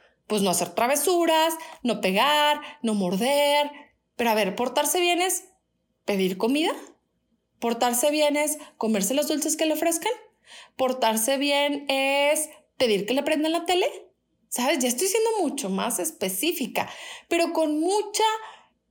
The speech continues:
frecuencia hacemos solicitudes o damos órdenes o pedimos cosas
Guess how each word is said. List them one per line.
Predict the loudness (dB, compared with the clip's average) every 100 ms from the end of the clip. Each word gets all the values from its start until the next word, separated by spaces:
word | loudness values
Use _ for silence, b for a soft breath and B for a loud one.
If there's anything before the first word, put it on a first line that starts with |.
| _
frecuencia | -4 -2 0 0 0 2 0 2 2 2
hacemos | -2 -2 -2 2 2 2 2
solicitudes | 0 0 0 -2 -4 -2 0 2 2 2 -2
o | 0
damos | 2 0 0
órdenes | 2 4 4 0 0 0 0 -2
o | -2
pedimos | 0 2 2 0 -2
cosas | -2 2 2 2 0 0 -2